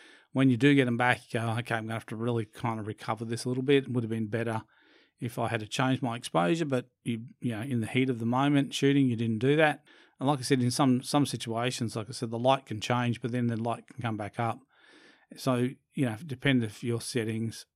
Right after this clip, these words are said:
are locked off. I mean, one little tip I kinda use for people is, yeah, I'll have the, I'll have the shutter speed and I'll have the aperture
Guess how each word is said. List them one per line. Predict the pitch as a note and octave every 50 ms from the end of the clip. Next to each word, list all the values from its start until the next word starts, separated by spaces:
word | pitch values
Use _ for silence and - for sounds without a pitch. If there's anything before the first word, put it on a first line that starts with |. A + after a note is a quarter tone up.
| _ _ _ -
are | B2+ A2+ G#2+ G#2+ G2+ G#2 -
locked | - B2 B2 A#2+ A#2+ - -
off. | C3 B2 A#2 - - _ _ _ - - _ _ _ _ _ _ _ _ _ _ -
I | B2
mean, | B2 B2 A#2+ B2 B2+
one | C3 C#3 C#3
little | B2+ A#2 A#2
tip | G#2+ - - C3+ C3 A#2+
I | A#2 A#2+
kinda | - - B2+ B2 A#2+ A#2
use | A#2 B2 B2+ B2+ B2+ B2+
for | - B2
people | A2 B2+ B2 A2+ A2+ A#2 A#2
is, | A#2 A2 G#2 A2
yeah, | A#2 A2+ A2 G#2+ A2+
I'll | B2 B2+
have | A#2 B2+ B2+ A2+
the, | A2+ A2+ A2 - - -
I'll | B2+ A2+
have | B2+ A#2
the | A2+ A2
shutter | - - C3 B2 B2+
speed | - - - B2+ A#2+ A#2
and | A2+ A#2
I'll | A2 G2+
have | A#2 G#2 G2
the | A#2 A2+
aperture | A2 A2 - B2 - - - A2 G#2+ -